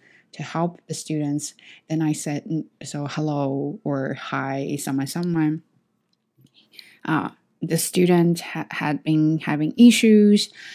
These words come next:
and then I said, uh, "This is the issue, and, uh, this is what I did, and the problem hasn't been solved, and, uh,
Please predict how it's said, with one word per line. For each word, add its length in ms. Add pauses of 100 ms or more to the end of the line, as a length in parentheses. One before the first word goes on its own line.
(220)
and 400
then 340
I 160
said, 540 (300)
uh, 300 (100)
"This 180
is 140
the 200
issue, 440 (640)
and, 460
uh, 80
this 200
is 80
what 160
I 140
did, 560 (440)
and 460
the 80
problem 480
hasn't 480
been 160
solved, 640 (520)
and, 1000
uh, 360